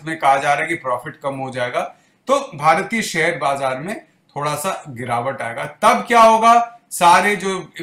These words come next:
foreign investor हैं वो बेच के निकलने की कोशिश करेंगे, वो रुपए में रु-, बेचकर dollar में बदलेंगे, यानी वो dollar को, अ, convert करना चाहेंगे या dollar का डि-,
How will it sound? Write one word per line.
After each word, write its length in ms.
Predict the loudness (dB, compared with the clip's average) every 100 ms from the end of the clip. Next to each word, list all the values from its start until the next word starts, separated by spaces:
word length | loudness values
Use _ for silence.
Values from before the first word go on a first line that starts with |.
| -6
foreign 260 | -4 -2 -2
investor 480 | -4 -8 -6 -6
हैं 120 | -6 -6
वो 180 | -8
बेच 340 | -8 -10 -10 -8
के 120 | -8
निकलने 420 | -8 -8 -8 -8
की 80 | -10
कोशिश 360 | -14 -16 -18 -16
करेंगे, 380 | -16 -14 -18 -20 _ _ -20 _ -2
वो 160 | 0
रुपए 400 | 2 2 2 2
में 360 | 2 2 0 -2 -12 _ _ _ _
रु-, 260 | -4 -2 -2
बेचकर 720 | -2 -2 -4 -6 -2 -2 -4 -10
dollar 500 | -2 0 0 -4 -6
में 200 | -6 -4
बदलेंगे, 480 | -6 -6 -8 -6
यानी 320 | -6 -6 -6 -8
वो 280 | -8 -8
dollar 440 | -8 -6 -6 -4 -6
को, 220 | -6 -10
अ, 80 | -10 _ _ -16 -12 -10 -8 -8 -8
convert 400 | -4 -4 -4 -6
करना 220 | -8 -8
चाहेंगे 340 | -6 -6 -4
या 280 | -2 -2 -2
dollar 240 | -6 -6 -8
का 180 | -10
डि-, 220 | -10 -10